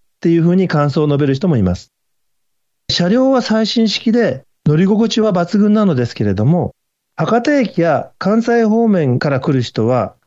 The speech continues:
博多駅で一旦在来特急に乗り換えて、特急で武雄温泉駅まで来て、この武雄温泉駅で対面で新幹線に乗り換えます。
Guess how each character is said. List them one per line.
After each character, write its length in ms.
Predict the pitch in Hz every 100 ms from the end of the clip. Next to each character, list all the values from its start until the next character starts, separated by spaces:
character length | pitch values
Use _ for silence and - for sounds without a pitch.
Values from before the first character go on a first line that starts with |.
| _ -
博 220 | - 247
多 180 | 285 277
駅 200 | 214 139
で 180 | 151 135
一 140 | 143 135
旦 280 | 214 214
在 220 | 170 202 220
来 200 | 233 226
特 200 | 233 233
急 140 | 156
に 100 | 123
乗 120 | 113
り 80 | 113
換 160 | 143 107
え 100 | 90
て、 360 | 110 104 - _ _ _ -
特 180 | 175
急 300 | - 240 240
で 280 | 262 262 262 _
武 300 | 147 139 175
雄 60 | 170
温 160 | 175
泉 200 | 170 180
駅 180 | 147 135
ま 100 | 113
で 120 | 95
来 120 | - -
て、 240 | 104 - _ _ _ _ _
こ 100 | -
の 80 | 190
武 220 | 190 196
雄 80 | 254
温 220 | 277 294
泉 260 | 277 277 262
駅 160 | 240 226
で 180 | 233
対 320 | 226 185 190 190
面 260 | 190 190
で 220 | 220 233 233
新 240 | - 180
幹 260 | 175 175 165
線 160 | 170 160
に 100 | 170
乗 120 | 110
り 80 | 110
換 140 | 101
え 40 |
ま 140 | 92 92
す。 160 | -